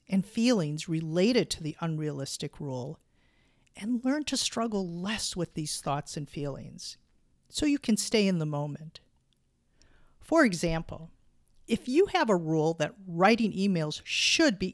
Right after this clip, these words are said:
easy, but you are struggling to write ones, you may then think to yourself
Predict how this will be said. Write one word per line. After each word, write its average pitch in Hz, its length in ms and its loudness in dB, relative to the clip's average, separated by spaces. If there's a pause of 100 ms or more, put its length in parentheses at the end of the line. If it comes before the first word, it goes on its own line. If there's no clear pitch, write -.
easy, 180 480 -6 (640)
but 202 140 -2
you 202 140 6
are 156 80 4
struggling 247 680 2
to - 140 -4
write 180 260 4 (320)
ones, 277 500 0 (540)
you 233 220 2
may 226 180 4
then 214 240 4
think 220 260 0
to - 120 -2
yourself 175 640 0